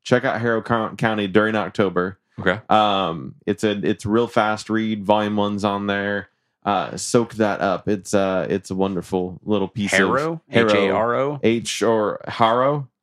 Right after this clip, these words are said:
Speaker 1: Harrow, yeah. H A R R O W County.
Speaker 2: Okay. Sounds good. And then, uh, I don't know if I have a palm for you.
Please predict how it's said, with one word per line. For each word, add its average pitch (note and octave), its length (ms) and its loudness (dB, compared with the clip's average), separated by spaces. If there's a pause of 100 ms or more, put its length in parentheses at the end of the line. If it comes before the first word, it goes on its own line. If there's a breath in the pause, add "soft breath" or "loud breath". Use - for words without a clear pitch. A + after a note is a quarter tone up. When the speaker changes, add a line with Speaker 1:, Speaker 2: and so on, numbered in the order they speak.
(140)
Speaker 1:
Harrow, G#2+ 300 6
yeah. A2+ 320 -2
H B2+ 180 -2
A B2 140 2
R A2+ 160 2
R G#2+ 240 2
O A2 100 4
W G#2 400 0
County. F#2+ 400 -2 (560 soft breath)
Speaker 2:
Okay. B2+ 160 0 (1400)
Sounds E2 260 -4
good. F2+ 360 -4
And E2+ 180 0
then, E2 280 -2
uh, E2 480 -2 (120)
I - 80 -10
don't E2 100 -4
know D#2+ 100 -6
if D#2 120 -10
I E2+ 60 -4
have E2 120 -6
a D#2+ 60 -4
palm F2 240 -6
for D#2+ 80 -8
you. D2+ 160 -10